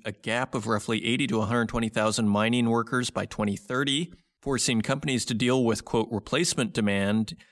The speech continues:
even as they need to fill net new positions. Ryan Montpellier, executive director,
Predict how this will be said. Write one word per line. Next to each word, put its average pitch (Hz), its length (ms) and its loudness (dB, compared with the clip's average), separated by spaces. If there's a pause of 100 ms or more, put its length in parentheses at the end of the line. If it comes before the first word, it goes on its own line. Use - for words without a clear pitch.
(580)
even 156 300 0
as 123 240 2
they 123 180 4
need 117 300 4
to 117 80 2
fill 113 320 2
net 110 340 0
new 104 220 2
positions. 101 880 -2 (180)
Ryan 120 320 0
Montpellier, 117 840 2
executive 110 460 -2
director, 117 760 0